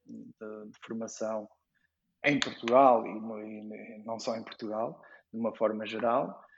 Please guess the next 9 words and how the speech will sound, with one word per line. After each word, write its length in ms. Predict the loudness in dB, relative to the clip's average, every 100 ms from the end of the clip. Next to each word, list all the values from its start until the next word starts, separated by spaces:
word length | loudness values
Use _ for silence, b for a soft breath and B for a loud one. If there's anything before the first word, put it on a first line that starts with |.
| b _ -2
eh, 360 | 2 4 2 0
há 80 | 0
uma 200 | 2 2
coisa 260 | 0 0 0
que 140 | -2
é 40 |
certa. 460 | -2 0 0 0 -8 _ _ _ -4
Eh, 560 | -2 0 0 -2 -6 -8
em-, 220 | -10